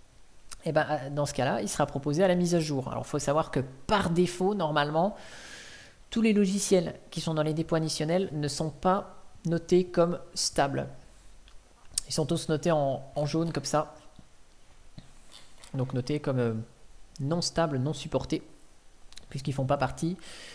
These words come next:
de, euh, Gentoo elle-même,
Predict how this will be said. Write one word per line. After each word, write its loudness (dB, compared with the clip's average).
de, 4
euh, 4
Gentoo 0
elle-même, 4